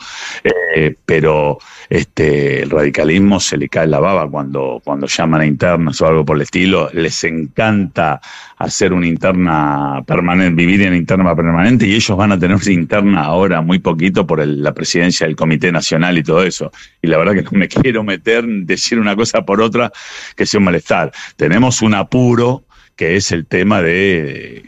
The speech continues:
gobernar el país, legislar, tanto en la Cámara Baja como en la Cámara Alta,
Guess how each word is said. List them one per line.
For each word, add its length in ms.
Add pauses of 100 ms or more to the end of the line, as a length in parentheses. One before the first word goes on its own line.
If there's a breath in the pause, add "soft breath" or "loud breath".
(100)
gobernar 540
el 100
país, 760 (120)
legislar, 960 (280 soft breath)
tanto 360
en 80
la 160
Cámara 380
Baja 300
como 160
en 60
la 60
Cámara 480
Alta, 460